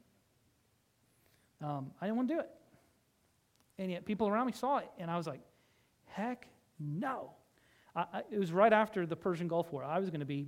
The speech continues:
general, the next General Schwarzkopf. That's what I wanted to be, you know, and, um, God had other plans. So ask yourself, what's your greatest desire? What do you enjoy to do? What are you good at? Second thing, ask, what's the world's greatest need?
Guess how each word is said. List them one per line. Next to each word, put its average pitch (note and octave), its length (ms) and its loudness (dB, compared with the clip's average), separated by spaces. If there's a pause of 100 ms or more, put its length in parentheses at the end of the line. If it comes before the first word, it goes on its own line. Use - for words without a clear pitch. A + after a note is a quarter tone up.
general, D#3 360 -6
the D3+ 80 -6
next E3 220 -8
General E3+ 260 -6
Schwarzkopf. C3 580 -10
That's D3+ 200 -8
what C#3+ 80 -4
I D#3 80 0
wanted A#2 260 -8
to A#2+ 80 -20
be, C3 180 -16 (580)
you C#3 120 -6
know, C#3+ 260 -6 (140)
and, C#3+ 460 -4
um, C3+ 240 -6 (800)
God D3 180 -2
had D3 140 -4
other C3+ 120 -6
plans. D3+ 480 -10 (260)
So B3 180 6
ask D#4 340 4
yourself, C#4+ 300 2
what's D#4+ 140 -2
your F4+ 100 4
greatest E4+ 280 2
desire? G#3+ 160 2
What F3+ 120 2
do C4+ 60 2
you D#4 80 2
enjoy A3+ 200 2
to G#3+ 80 0
do? G3+ 160 0
What F3+ 100 2
are A3 40 2
you B3+ 80 2
good C#3+ 180 -4
at? A#2+ 160 -12 (540)
Second D4 260 0
thing, G#3 220 0
ask, A#3 260 -2
what's A3+ 160 -4
the D4 60 -6
world's B3+ 180 0
greatest F3+ 360 0
need? C3 260 -8